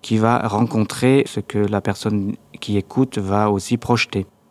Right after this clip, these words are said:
Ça peut être elle-même, ça peut être une amie, un proche, une connaissance, ou un inconnu, ou une inconnue, mais en fait, voilà, il y a ce personnage, et il a une présence, euh, qui est forte, qui est marquée par le son, avec le grain de la voix, donc il y a quelque chose de, de très réel,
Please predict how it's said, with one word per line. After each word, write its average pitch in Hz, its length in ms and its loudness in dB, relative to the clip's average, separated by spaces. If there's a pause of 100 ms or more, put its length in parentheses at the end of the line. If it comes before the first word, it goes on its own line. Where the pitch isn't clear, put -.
(100)
Ça - 180 -2
peut 110 100 2
être - 240 -4
elle-même, 120 680 6
ça 113 140 -4
peut 113 120 -2
être - 140 -2
une 110 120 4
amie, 123 680 6
un 104 140 4
proche, 139 840 2
une 110 280 0
connaissance, 113 680 2
ou 123 140 4
un 113 200 6
inconnu, 117 580 6
ou 117 140 4
une 110 100 4
inconnue, 110 460 4
mais 131 120 4
en 107 60 2
fait, 120 280 -2
voilà, 104 200 0
il 101 80 0
y - 40 -2
a 78 100 -2
ce - 160 -2
personnage, 127 580 4
et 107 220 0
il 104 100 2
a 104 140 2 (120)
une 107 280 4
présence, 117 800 2
euh, 101 360 -2
qui - 120 -2
est 104 100 4
forte, - 480 -2
qui - 80 -2
est 113 40 0
marquée 117 340 0
par 110 160 0
le 107 100 2
son, 131 320 0
avec 101 260 -2
le 101 60 2
grain 104 200 2
de 104 60 4
la 95 100 2
voix, 120 420 2
donc 113 180 -2
il 104 60 -6
y - 0 -
a 95 40 -6
quelque 104 120 -4
chose 104 180 -4
de, 98 140 -2 (720)
de 110 60 -10
très - 240 -6
réel, 139 540 2